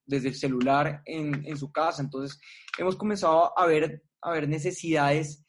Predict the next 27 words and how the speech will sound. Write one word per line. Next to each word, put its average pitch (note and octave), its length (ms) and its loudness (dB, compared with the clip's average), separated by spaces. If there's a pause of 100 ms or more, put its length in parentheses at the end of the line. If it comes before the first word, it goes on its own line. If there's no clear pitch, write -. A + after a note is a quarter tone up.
(420)
diferentes, D3 1040 0 (280)
eh, C#3 840 0
en D3 200 0
este, C3+ 600 -4
pues, C#3+ 200 -6
en B2 100 -6
esta, C3 800 -6 (420)
en C#3 180 -6
esta B2+ 200 -8
industria. C#3+ 560 -2 (420)
Entonces, C3+ 380 -4
ha - 20 -6
sido D#3+ 100 -4
muy E3 100 -4
chévere. F3+ 420 2
Queremos C#3 400 0
comenzarlas C#3+ 480 -4
a D3 80 -8
construir D3 300 -6
poco C3+ 340 -6
a D3 80 -8
poco. E3+ 200 0
Digamos, B2+ 420 -4
¿qué, D#3 240 -2
qué D#3+ 100 -4
sueño E3+ 300 -4
yo? A3 300 0